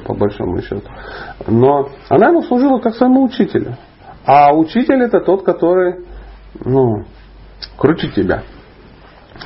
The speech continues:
Ты у него хочешь чему-то научиться. Поэтому, если мы, м, ну, например, хотим чему-то научиться, мы должны найти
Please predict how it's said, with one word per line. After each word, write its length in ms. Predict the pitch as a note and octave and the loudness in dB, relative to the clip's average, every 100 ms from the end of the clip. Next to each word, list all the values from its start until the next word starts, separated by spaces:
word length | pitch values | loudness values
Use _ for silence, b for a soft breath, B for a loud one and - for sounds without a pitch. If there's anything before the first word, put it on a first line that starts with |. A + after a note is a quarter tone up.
| - | 0
Ты 60 | |
у 60 | A2 | 2
него 180 | G#2+ A#2+ | 4 2
хочешь 280 | C3 A#2+ G#2+ | -2 -6 -2
чему-то 360 | B2+ B2 A#2 | 0 0 2
научиться. 600 | B2+ C#3 C3 B2 G#2+ - - B B B B | 2 2 0 -2 -6 -8 -20 B B B B
Поэтому, 560 | - D3 D#3+ F3 E3+ E3+ B B - | 0 2 4 4 2 -2 B B -4
если 460 | B2 F3 G#3+ G3+ | 2 4 4 4
мы, 440 | F#3+ F#3 G3 F#3+ - - - | 4 6 6 2 -4 -10 0
м, 420 | C3+ C#3 C#3 D3 | 2 4 4 4
ну, 160 | D#3 | 4
например, 460 | C3+ A#2+ C#3 C#3+ C3 | 2 2 2 2 2
хотим 380 | D#3 D3 D#3+ C#3 | 2 2 2 2
чему-то 380 | - D3 C3 C3 | 2 2 2 4
научиться, 640 | C3+ C3 C3 C3 A#2+ D#3 G3+ G3+ | 4 2 0 0 0 -2 -2 -2
мы 160 | B2+ C#3 | 0 4
должны 540 | C#3 C3 C3+ C#3 B2+ | 4 4 2 2 2
найти 760 | F2 B2+ C3 C3 D3 C3 G#2 | 2 2 2 0 -2 0 0